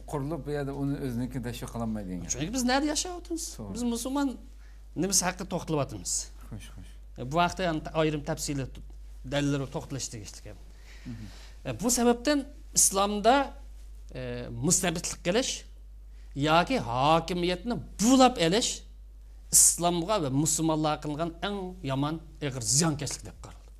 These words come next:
Speaker 2: Bu xafalik eng ig'ir darajada musulmonlar tortdi.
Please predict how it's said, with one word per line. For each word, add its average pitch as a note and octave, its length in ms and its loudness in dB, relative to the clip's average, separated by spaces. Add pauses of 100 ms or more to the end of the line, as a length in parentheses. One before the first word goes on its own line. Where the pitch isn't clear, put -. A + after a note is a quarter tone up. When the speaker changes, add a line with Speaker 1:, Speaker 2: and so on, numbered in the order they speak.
(680)
Speaker 2:
Bu C#4 140 4
xafalik F#3 480 2 (320)
eng G#3+ 300 -2 (360)
ig'ir G#3 340 6
darajada D#3 360 2
musulmonlar B2 460 -2
tortdi. - 340 -14